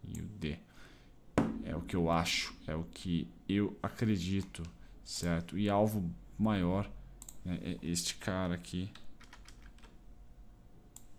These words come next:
certo? A partir deste momento, que seria ali, é a região dos doze mil e trezentos e tal, eu acho que o Bitcoin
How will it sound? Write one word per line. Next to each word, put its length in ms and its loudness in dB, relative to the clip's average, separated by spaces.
certo? 460 -6
A 60 -10
partir 400 -2
deste 340 -2
momento, 580 4
que 80 -12
seria 500 0
ali, 380 2
é 240 2
a 40 6
região 280 6
dos 120 4
doze 320 4
mil 380 8
e 60 6
trezentos 840 4
e 60 -4
tal, 300 2
eu 80 4
acho 160 0
que 120 -8
o 40 -2
Bitcoin 440 2